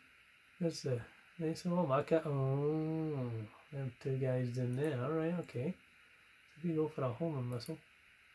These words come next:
and we position it just right, it might knock them into the lava.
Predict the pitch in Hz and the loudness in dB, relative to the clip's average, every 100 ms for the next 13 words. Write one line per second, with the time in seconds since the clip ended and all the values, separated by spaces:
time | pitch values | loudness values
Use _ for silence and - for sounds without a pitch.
0 | - - - - - - - - 143 135 | -20 -20 -20 -20 -20 -20 -20 -10 -4 -4
1 | - - 165 160 151 127 139 151 151 - | -4 -8 -8 -6 -4 -6 -2 -2 -2 -4
2 | 147 139 127 175 - - - - - - | -2 -2 -2 -6 -12 -20 -20 -20 -20 -20
3 | - - - - - - - - - - | -20 -20 -20 -20 -20 -20 -20 -20 -20 -20
4 | - - - - - - 165 165 185 180 | -20 -20 -20 -20 -20 -20 -10 -2 2 2
5 | 170 170 156 156 165 147 156 156 143 | 2 2 2 2 0 0 4 4 2